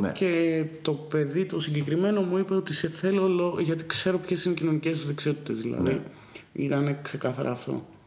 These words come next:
Speaker 2: Παλέψαμε, το κάναμε.
Speaker 1: Γίνατε φίλοι, γίνατε συνεργάτες
Speaker 2: Ε,
Speaker 1: για
Speaker 2: πηγα-,
Speaker 1: πολύ καιρό.
Speaker 2: πηγαίναμε, ήταν από τα πρώτα παιδιά που γνώρισα ο συγκεκριμένος. Γίναμε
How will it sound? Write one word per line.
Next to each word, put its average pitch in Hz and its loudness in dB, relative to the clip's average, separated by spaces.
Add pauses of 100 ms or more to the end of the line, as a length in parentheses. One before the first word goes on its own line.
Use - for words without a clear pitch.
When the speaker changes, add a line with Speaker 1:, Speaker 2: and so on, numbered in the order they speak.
Speaker 2:
Παλέψαμε, 214 2
το 151 -6
κάναμε. 208 0 (480)
Speaker 1:
Γίνατε 107 0
φίλοι, 143 0
γίνατε 117 2
συνεργάτες 87 0
Speaker 2:
Ε, - -4 (260)
Speaker 1:
για 151 4
Speaker 2:
πηγα-, 175 2
Speaker 1:
πολύ - 0
καιρό. 147 0
Speaker 2:
πηγαίναμε, 170 2
ήταν 170 2
από 156 0
τα 143 2
πρώτα 156 2
παιδιά 117 0
που 117 -4
γνώρισα 110 -2 (680)
ο 123 -4
συγκεκριμένος. 139 0 (540)
Γίναμε 165 0